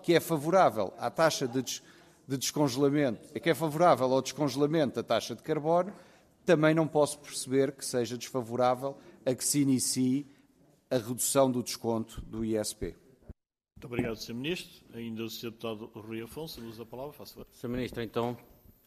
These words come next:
Speaker 3: eh, deduzo pela mensagem que nos transmitiu agora que o, o Governo não irá proceder a qualquer redução da tributação sobre os combustíveis, correto?
Speaker 2: Muito obrigado. Eh, senhor Ministro, faça favor.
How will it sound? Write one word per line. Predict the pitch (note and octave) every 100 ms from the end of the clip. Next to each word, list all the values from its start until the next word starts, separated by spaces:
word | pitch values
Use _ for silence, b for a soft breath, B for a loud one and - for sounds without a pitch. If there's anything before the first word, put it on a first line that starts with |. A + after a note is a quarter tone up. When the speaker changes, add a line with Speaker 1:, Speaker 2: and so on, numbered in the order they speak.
| _ _ _ A#2
Speaker 3:
eh, | A2
deduzo | G#2 A2 G2+ B2+ A#2 G#2
pela | - G#2+
mensagem | A2+ A2+ A2+ A2 - G#2 F#2+ -
que | G2+
nos | G#2 -
transmitiu | - G#2 - G#2+ - A2 A2
agora | G#2+ A#2+ B2 B2+ - _
que | - A2+ B2+ A#2+ -
o, | G#2+ G2 F#2 F2+ _ -
o | A2
Governo | G2 A2+ G#2+ A2
não | G#2+ A#2 A2+
irá | G#2+ G2+ G#2 A2 -
proceder | - A2 G#2+
a |
qualquer | - G#2+ - G#2+
redução | G2+ G2+ - A2+ G#2
da | G#2+
tributação | G#2+ G2 G#2 - G2 G2
sobre | - G#2 F#2+ G2+ _ -
os | -
combustíveis, | - G2 - F#2 E2 - _ _ _
correto? | - G2+ - - _ _ _ - _
Speaker 2:
Muito | - G#2+
obrigado. | A2+ C3 E3+ - _ _
Eh, | - A2 _
senhor | A2
Ministro, | A2+ -
faça | A2 -
favor. | D#3+